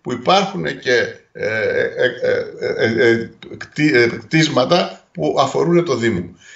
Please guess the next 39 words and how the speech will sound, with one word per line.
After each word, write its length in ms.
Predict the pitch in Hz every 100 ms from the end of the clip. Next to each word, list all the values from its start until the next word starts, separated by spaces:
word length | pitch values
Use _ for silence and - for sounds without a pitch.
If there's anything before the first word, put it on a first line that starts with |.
| - -
Εκεί 360 | 127 123 - -
λοιπόν 300 | _ 185 196
είναι 100 | 170
πιο 260 | - 185
εύκολο 500 | 165 165 - 143 170
να 160 | 170 143
παρέμβει 440 | 123 131 175 175
χωρίς 300 | 175 135 175
να 120 | 196
παραβιάζει 840 | 170 135 120 - - 120 127 127 117
την 140 | 117
νομιμότητα 880 | 107 104 98 107 117 - 208 233 - _
και 140 | - 156
να 120 | 147 135 -
διορθώνει. 640 | 127 139 127 143 131 98 98 - _
Γι' 140 | 107
αυτό 280 | 117 117 165
άλλωστε 380 | 156 151 143 143
και 120 | 135
είπα 240 | 135 131 120
προηγουμένως 680 | 123 113 104 107 104 104 - _ _ _ -
ότι, 500 | 123 120 113 110 - _ _ - _
ε, 220 | 110 107 - -
εμείς 300 | 110 143 160
θα 80 |
φτιάξουμε 400 | - 143 - 135
γύρω 160 | 127 143
στα 180 | 135 123
δε-, 280 | 123 120 110
τώρα 200 | 123 123
στην 460 | 120 - - 98 - 107 110
εργολαβία 640 | 113 104 110 104 117 131 123
που 240 | 110 98 104
αυτή 180 | -
τη 60 | -
στιγμή 360 | - 104 110 123
βρίσκεται 840 | 127 135 123 117 110 98 85 104
στην, 440 | - 104 104 98
ε, 280 | 90 90